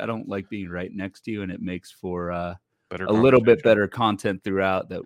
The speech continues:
Speaker 1: like, one of us is at least close to picking it at some point. There's a lot of, I put this out on Twitter before the show, um,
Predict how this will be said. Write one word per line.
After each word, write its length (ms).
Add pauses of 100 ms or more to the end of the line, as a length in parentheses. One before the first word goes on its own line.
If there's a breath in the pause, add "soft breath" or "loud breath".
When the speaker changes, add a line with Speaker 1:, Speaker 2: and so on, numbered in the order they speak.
Speaker 1:
like, 180
one 160
of 120
us 240
is 320
at 100
least 220
close 280
to 100
picking 400
it 220
at 200
some 200
point. 320 (540 soft breath)
There's 160
a 60
lot 400
of, 240
I 80
put 180
this 160
out 100
on 120
Twitter 260
before 480
the 100
show, 680 (100)
um, 540